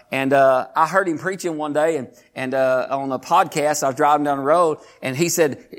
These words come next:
"The, the thing that, here's why the devil wants you to, the devil will, will put thoughts in your mind." Has anybody ever figured that out yet? The devil will bring thoughts to your mind. It's crazy thoughts. Sometimes you think, "My God, where'd that thought come from?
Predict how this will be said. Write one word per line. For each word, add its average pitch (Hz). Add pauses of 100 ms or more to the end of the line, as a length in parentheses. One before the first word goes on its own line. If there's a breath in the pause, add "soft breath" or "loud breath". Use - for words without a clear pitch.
(140)
"The, 151
the 139
thing 202
that, 170
here's 185
why 185
the 151
devil 151
wants 139
you 135
to, 117 (380 soft breath)
the 143
devil 180
will, 127
will 123
put -
thoughts 135
in 120
your 117
mind." 117
Has 123
anybody 170
ever 160
figured 156
that 156
out 151
yet? 151
The 120
devil 139
will 131
bring 131
thoughts 135
to 135
your 127
mind. 131
It's -
crazy 175
thoughts. 104
Sometimes 160
you 117
think, 110
"My 147
God, 156
where'd 120
that 143
thought -
come 95
from? 85